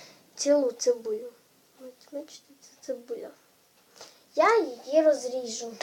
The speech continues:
В неї ніж. Я її розріжу на чотири частини. Ось. Дві.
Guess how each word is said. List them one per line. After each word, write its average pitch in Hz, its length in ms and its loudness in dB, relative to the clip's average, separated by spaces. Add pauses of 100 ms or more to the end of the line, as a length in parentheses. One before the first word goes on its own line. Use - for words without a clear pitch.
(640)
В 262 80 -12
неї 233 320 -12
ніж. 240 580 -10 (1500)
Я 262 240 2
її 254 120 0
розріжу 247 460 -8
на 233 280 -10
чотири - 360 -12
частини. - 380 -18 (1900)
Ось. 269 380 -10 (840)
Дві. 247 420 -8